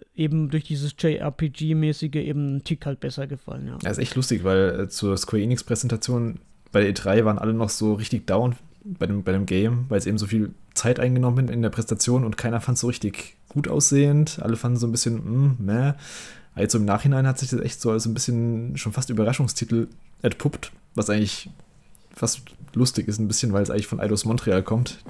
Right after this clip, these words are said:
Speaker 2: die gute Spiele machen. Ähm, ich hab's auch im Sale geholt vor ein paar Wochen und dann mal, äh, nur das Intro bisher gespielt und mir hat's auch echt gut gefallen. Also grad die Charaktere untereinander,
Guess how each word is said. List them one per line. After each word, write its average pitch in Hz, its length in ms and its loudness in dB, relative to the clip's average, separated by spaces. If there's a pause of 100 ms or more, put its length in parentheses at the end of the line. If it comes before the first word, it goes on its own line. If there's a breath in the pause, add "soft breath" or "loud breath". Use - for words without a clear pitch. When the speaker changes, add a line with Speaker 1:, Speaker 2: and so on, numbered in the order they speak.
(120)
Speaker 2:
die - 40 -2
gute 113 220 -4
Spiele 117 180 2
machen. 113 300 2 (520 soft breath)
Ähm, 110 200 2
ich 123 120 2
hab's - 140 0
auch 147 320 0
im 117 240 -2
Sale 143 280 2
geholt 151 360 2
vor 123 320 2
ein 127 80 2
paar 127 220 2
Wochen 131 220 0
und 107 120 0
dann 110 160 2
mal, 110 440 2
äh, 101 100 -4
nur 113 100 2
das 123 100 2
Intro 127 200 0
bisher 104 240 2
gespielt 117 520 0
und - 120 -2
mir 113 80 2
hat's 113 120 -2
auch - 280 -2
echt - 260 -6
gut 131 140 -4
gefallen. 107 360 0
Also 107 140 0
grad - 160 -4
die - 40 -18
Charaktere 117 460 2
untereinander, 117 600 2